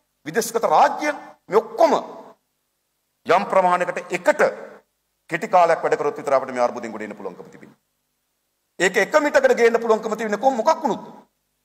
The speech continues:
ජනතාවගේ කැමැත්තෙන් පාලනය ගොඩනගා ගත්තොත් විතරයි. ජනතාව ඒ ආණ්ඩුව ගොඩනගා ගන්නේ මොකක් වෙනුවෙන්ද? මේ ඇති වී තිබෙන අර්බුදයෙන් විසඳා ගැනීම සඳහා තමයි මේ පාලනය ගේන්නේ. එතකොට ජනතාව පොදුවේ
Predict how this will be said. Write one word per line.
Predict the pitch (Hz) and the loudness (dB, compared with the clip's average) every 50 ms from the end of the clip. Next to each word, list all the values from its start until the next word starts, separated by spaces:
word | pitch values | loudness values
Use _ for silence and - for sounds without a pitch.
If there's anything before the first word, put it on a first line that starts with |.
| _ _ _ 110 | _ _ _ -20
ජනතාවගේ | 104 - 175 185 214 226 226 220 202 202 196 196 185 175 180 180 180 - - | -2 0 2 2 2 2 4 6 6 6 6 6 4 2 0 0 -2 -6 -6
කැමැත්තෙන් | - 156 180 196 202 190 196 - 185 175 175 | -2 -2 0 2 0 0 -2 -4 -4 -4 -4
පාලනය | 170 - 170 165 165 160 151 156 | -2 2 4 4 4 4 2 0
ගොඩනගා | 139 120 147 139 143 131 135 127 | 0 -2 -2 0 2 2 2 2
ගත්තොත් | 131 131 131 117 - | 0 -2 -4 -8 -10
විතරයි. | 113 110 92 95 - - - _ _ _ _ _ _ _ _ _ _ _ _ - | -10 -10 -10 -10 -12 -18 -20 _ _ _ _ _ _ _ _ _ _ _ _ 0
ජනතාව | - 165 190 208 226 226 226 226 | 2 2 2 4 4 4 6 6
ඒ | 220 214 | 6 6
ආණ්ඩුව | 214 208 233 240 220 220 | 6 4 4 2 0 0
ගොඩනගා | 214 214 233 240 220 226 226 | 0 0 2 2 2 4 2
ගන්නේ | 220 220 220 214 | 2 0 0 -2
මොකක් | 233 226 311 311 - | 0 0 0 0 0
වෙනුවෙන්ද? | 285 196 151 113 - - - - _ _ _ _ _ _ _ _ _ _ _ | -4 -6 -6 -6 -10 -14 -18 -20 _ _ _ _ _ _ _ _ _ _ _
මේ | - 170 208 - | -6 -4 -2 0
ඇති | 190 175 - 311 311 | 0 0 0 -2 -6
වී | 320 311 302 | -6 -6 -6
තිබෙන | 302 269 240 269 254 | -6 -4 -2 2 2
අර්බුදයෙන් | 214 170 196 285 320 320 302 208 214 160 127 113 107 - - - _ _ _ _ _ _ _ _ _ _ _ _ - | 4 4 4 2 0 -2 -2 -2 -2 -2 -4 -6 -10 -16 -20 -20 _ _ _ _ _ _ _ _ _ _ _ _ -14
විසඳා | - 170 - 440 381 339 320 269 | -10 -6 -4 0 4 4 4 4
ගැනීම | 269 262 247 226 220 | 4 2 0 -2 -2
සඳහා | - 214 202 190 185 | -2 2 2 2 2
තමයි | 190 170 175 165 | 2 0 0 0
මේ | 165 156 | -2 0
පාලනය | - 156 147 147 147 131 123 110 | 0 2 2 2 2 0 -4 -6
ගේන්නේ. | 110 107 95 85 - - - _ _ _ _ _ _ _ _ _ _ _ _ _ _ _ | -8 -10 -12 -14 -16 -20 -20 _ _ _ _ _ _ _ _ _ _ _ _ _ _ _
එතකොට | 175 175 285 269 262 233 196 | -4 0 2 4 4 4 2
ජනතාව | 180 190 190 185 185 175 170 165 170 | 2 0 0 2 4 4 4 2 0
පොදුවේ | - - 170 160 202 180 160 151 | -4 -6 -6 -4 -4 -4 -4 -6